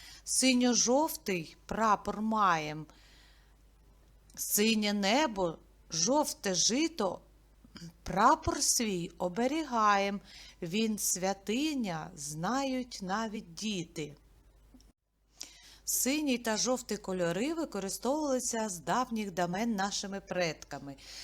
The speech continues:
Ці кольори є на символах Руського королівства. Вони присутні у гербах князів,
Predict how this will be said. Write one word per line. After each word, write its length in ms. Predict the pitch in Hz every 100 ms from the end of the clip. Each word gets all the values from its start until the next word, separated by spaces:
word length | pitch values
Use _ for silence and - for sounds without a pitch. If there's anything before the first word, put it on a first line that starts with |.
| - -
Ці 200 | - 214
кольори 520 | 226 233 226 226 247 330
є 200 | 226 214
на 140 | 208
символах 600 | - 254 262 226 208 -
Руського 460 | 202 240 - - 214
королівства. 800 | - 220 233 226 185 - - 156
Вони 340 | 151 160 262
присутні 640 | 269 226 - 254 285 208
у 180 | 214 190
гербах 560 | 160 170 175 220 247 -
князів, 720 | 214 254 285 214 190 180 170